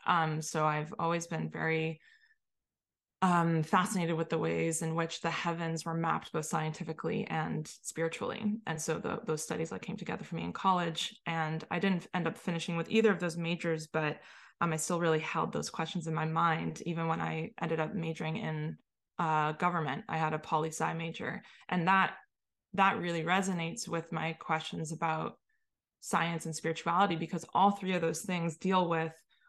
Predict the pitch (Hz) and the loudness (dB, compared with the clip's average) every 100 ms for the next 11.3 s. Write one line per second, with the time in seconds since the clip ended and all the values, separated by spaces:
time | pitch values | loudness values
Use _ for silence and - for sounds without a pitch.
0 | - _ 180 180 190 208 208 196 175 160 | -20 _ 2 4 6 4 4 2 2 2
1 | 160 175 - 160 - - 160 156 - 160 | 2 0 0 -2 -2 -2 -2 -2 -2 -2
2 | 165 165 156 - 175 - 185 _ _ 180 | 0 -4 -4 -6 -4 -4 -8 _ _ 0
3 | 170 165 170 175 180 - 165 160 - 160 | 2 2 2 2 -2 -2 0 0 2 2
4 | 175 170 - 160 151 165 156 - _ _ | 2 -2 -2 0 0 -2 -6 -10 _ _
5 | _ _ - 175 175 175 185 170 160 160 | _ _ 0 4 4 2 2 4 4 2
6 | - - 165 156 156 156 _ - - - | -2 0 4 4 2 -2 _ -8 -4 2
7 | 190 175 - 165 156 156 170 170 165 160 | 2 2 0 2 4 4 2 2 0 0
8 | 156 - 180 151 165 160 156 160 160 160 | -2 -2 -2 -2 -2 -2 0 0 0 -2
9 | 160 160 160 160 160 - 160 - 175 170 | -6 -2 0 0 -2 -2 -4 -4 -2 -2
10 | 156 160 160 156 160 156 - 156 156 151 | 0 0 0 0 0 -2 -4 -6 -4 -4
11 | 151 151 | -2 -2